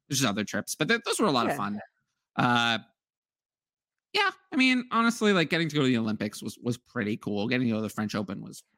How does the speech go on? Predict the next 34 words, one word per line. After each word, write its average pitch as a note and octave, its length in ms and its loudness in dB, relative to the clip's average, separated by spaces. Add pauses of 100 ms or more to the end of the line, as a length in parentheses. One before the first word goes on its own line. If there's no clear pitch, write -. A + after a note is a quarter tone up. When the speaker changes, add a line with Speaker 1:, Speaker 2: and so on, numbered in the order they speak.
(400)
Speaker 1:
also F#2+ 360 -4 (100)
really F#2 260 -8
cool. F#2 360 -8 (340)
Those, F#3+ 200 0
those G#3 220 4
are F#3 80 4
a - 40 -2
couple B2+ 400 0
of A#2+ 80 0
the A2+ 100 -2
things A2 360 -6
that A2+ 120 -12
stand, A2 200 0
and C4+ 120 0
those B4+ 140 2
are C5 60 0
sports - 320 -2
things. A2 280 -6
So C3+ 160 0 (300)
I'm D4+ 100 4
Speaker 2:
Yeah. - 80 8
Speaker 1:
pretty A#3+ 200 4
into D#3+ 300 -2
sports, - 540 -2 (580)
uh, A#2+ 380 2 (140)
and - 80 -6
I - 40 0
always B3 200 4
kinda A#2+ 260 -2
have G2+ 280 -6
been. G2+ 300 -6 (720)
But - 340 -4
yeah, A4 140 -6
I've A#4 80 0